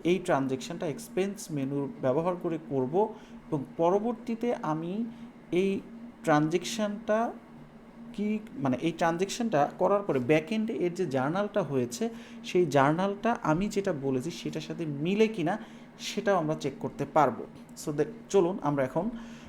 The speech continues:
আহ, চলে যাব হচ্ছে সেভ and ক্লোজ, অর্থাৎ সেভ and ক্লোজ করার পরে আমার এই ট্রানজ্যাকশনটা দেখা যাচ্ছে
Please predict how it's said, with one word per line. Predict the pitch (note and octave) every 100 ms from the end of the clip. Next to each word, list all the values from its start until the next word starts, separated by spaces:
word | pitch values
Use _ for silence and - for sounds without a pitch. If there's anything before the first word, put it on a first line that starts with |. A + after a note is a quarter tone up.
| -
আহ, | C3 A#2+ A#2+
চলে | E3+ D#3
যাব | C#3+ C#3+
হচ্ছে | D3+ F3+ A#3 -
সেভ | - - F3 E3
and | F#3 G3+ -
ক্লোজ, | C#3 C3 A#2+ - -
অর্থাৎ | C#3 D3+
সেভ | - F3+ F3+
and | G3
ক্লোজ | F3+ F#3+ G3
করার | - E3 E3 D#3+
পরে | C3+ C#3 G3+ G#3 - - - - - - - - - -
আমার | D3 D3+
এই | D#3
ট্রানজ্যাকশনটা | - C#3 C3+ D3 - D#3
দেখা | D3+ C3+ D3
যাচ্ছে | C#3 C#3 G#3